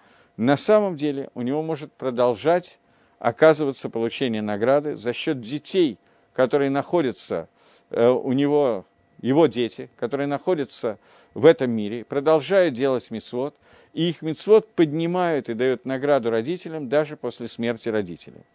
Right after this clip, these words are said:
Поэтому есть как бы еще один вид близких к человеку людей, это мицвот, который выполняют его дети.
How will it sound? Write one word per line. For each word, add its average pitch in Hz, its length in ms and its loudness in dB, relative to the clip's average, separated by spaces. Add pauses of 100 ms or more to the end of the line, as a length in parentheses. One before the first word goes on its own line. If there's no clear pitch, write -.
(600)
Поэтому 165 520 6 (540)
есть 147 400 4
как 190 260 6
бы 170 280 2 (400)
еще 220 420 4
один 113 300 4
вид 104 360 -8 (480)
близких 127 640 -4 (120)
к - 40 -20
человеку 131 520 0
людей, 139 460 2 (440)
это 165 580 0 (100)
мицвот, 147 680 4
который 135 340 -2
выполняют 139 640 -2
его 127 140 -6
дети. 92 400 -12